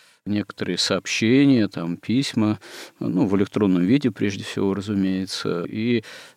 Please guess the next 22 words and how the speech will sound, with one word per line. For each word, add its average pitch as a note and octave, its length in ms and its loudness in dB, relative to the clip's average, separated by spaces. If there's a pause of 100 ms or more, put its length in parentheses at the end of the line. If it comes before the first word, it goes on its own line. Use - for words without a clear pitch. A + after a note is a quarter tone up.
э, A2 180 0
некоторые A#2+ 460 4
наши A2+ 720 2
благожелательные C3 1000 2
слушатели, F#2 720 -2
в F#2 120 -6
общем-то, - 1040 -8
потому G#2 300 -4
что, - 180 0
я G2+ 60 4
думаю, G#2+ 340 4
неблагожелательные A2+ 1080 4
слушатели B2 480 -2
нас G#2 220 2
особо G2+ 360 -2
и G2+ 60 2
не A2 100 2
слушают. - 500 -10 (520)
Но A2 320 2
некоторые C#3+ 640 6 (340)
так, - 360 -6
э, A2 80 -2